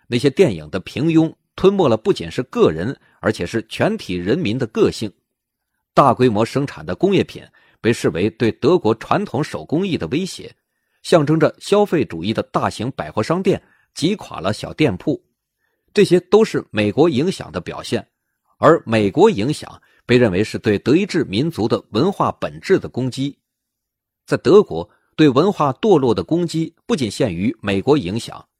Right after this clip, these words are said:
社会主义、马克思主义、布尔什维克主义、自由主义和民主都在英语痛斥的现代社会弊病之列。这里面有着清楚无误的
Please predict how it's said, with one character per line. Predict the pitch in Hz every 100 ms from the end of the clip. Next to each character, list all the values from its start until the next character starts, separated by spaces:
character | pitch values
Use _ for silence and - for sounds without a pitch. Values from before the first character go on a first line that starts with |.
| _ _ _ _
社 | - 156 120
会 | 107
主 | 90 -
义、 | 104 104 _
马 | 107 107
克 | 131
思 | - 208
主 | - 80
义、 | 107 -
布 | -
尔 | 180
什 | 120 147
维 | 190
克 | 202 190 117
主 | -
义、 | 85 113 - _ _
自 | 240 156
由 | 135
主 | - 160
义 | 113
和 | -
民 | 113 135 214
主 | - - - _
都 | 190 226
在 | 165 113
英 | 135 160
语 | 92
痛 | 92 - 208 131
斥 | -
的 | 104 -
现 | - - 190
代 | 127 107
社 | 139
会 | 117 104
弊 | 208 127
病 | 180 92
之 | - 85
列。 | 98 - _ _ _ _ -
这 | 226
里 | 113
面 | 107 123
有 | - 107
着 | 127
清 | - 220
楚 | 220 95
无 | - 170 233
误 |
的 | -